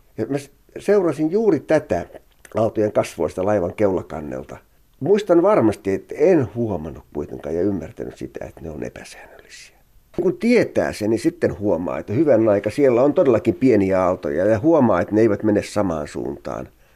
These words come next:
Ja sitten ne murtuvat aallotkin, ne on aivan erilaisia. Jotkut murtuu aivan vaan siitä yläreunastaan ihan pikkusen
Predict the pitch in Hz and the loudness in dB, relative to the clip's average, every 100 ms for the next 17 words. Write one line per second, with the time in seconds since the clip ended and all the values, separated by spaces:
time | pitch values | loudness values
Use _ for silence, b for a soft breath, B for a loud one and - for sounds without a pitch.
0 | b b - 185 - 131 165 269 - 87 | b b -8 -6 0 2 4 4 2 -2
1 | 71 76 73 65 - 90 107 110 101 156 | -4 -4 -4 -6 -6 -2 0 2 2 2
2 | 123 107 110 117 101 98 95 - 92 151 | 2 2 4 2 2 2 0 -2 0 0
3 | - - 139 127 - 143 175 156 175 151 | -2 -4 -4 -4 0 2 2 0 -2 -2
4 | 135 131 165 156 127 131 120 104 95 104 | -4 0 2 2 2 2 0 -2 -2 -2
5 | 120 117 131 - - _ - 85 73 | -2 -2 -2 -4 -8 _ -12 -10 -10